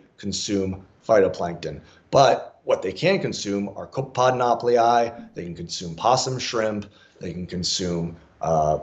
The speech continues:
well, sea urchin if it spawns, or peppermint shrimp if it spawns, or a trochus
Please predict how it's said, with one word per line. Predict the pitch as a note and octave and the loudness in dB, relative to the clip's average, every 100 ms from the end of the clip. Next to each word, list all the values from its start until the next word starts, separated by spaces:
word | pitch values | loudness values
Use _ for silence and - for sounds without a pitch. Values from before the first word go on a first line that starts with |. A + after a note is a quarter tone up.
| - | -2
well, | D#2 C#2+ | -4 0
sea | - D3+ | 6 8
urchin | C#3+ C#3+ C#3 | 8 6 2
if | B2 | 0
it | B2+ | -2
spawns, | - - B2 A#2 G#2+ F#2 | -2 2 4 4 0 -4
or | F2 | -4
peppermint | C#3 D3 C3+ C3 | -4 -2 -4 -4
shrimp | C3 B2 | -6 -6
if | A#2 | -6
it | G#2+ | -6
spawns, | - G#2+ G#2 G#2 F#2+ | 0 2 2 0 -2
or | F#2 | -4
a | |
trochus | - C#3 C#3 B2 - - | 0 2 4 2 0 -4